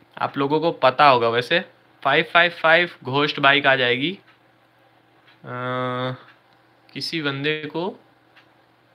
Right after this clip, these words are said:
ठोके, टक्कर, टक्कर मारूं क्या? अरे वो तो भाई टक्कर मार देने से ना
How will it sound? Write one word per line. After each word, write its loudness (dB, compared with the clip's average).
ठोके, -4
टक्कर, -2
टक्कर -4
मारूं 0
क्या? -2
अरे 2
वो -2
तो -6
भाई 2
टक्कर 0
मार 2
देने 2
से -8
ना -2